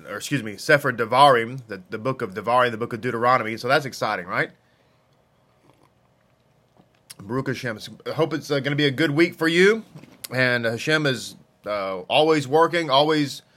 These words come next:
working his plan. And so that, uh,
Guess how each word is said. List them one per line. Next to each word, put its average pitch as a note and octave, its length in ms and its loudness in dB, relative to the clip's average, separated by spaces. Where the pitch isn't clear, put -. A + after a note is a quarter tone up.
working D3+ 380 2
his C#3+ 180 -2
plan. D#3 460 0
And B2 120 -4
so B2+ 400 0
that, C3+ 520 2
uh, A2+ 500 -2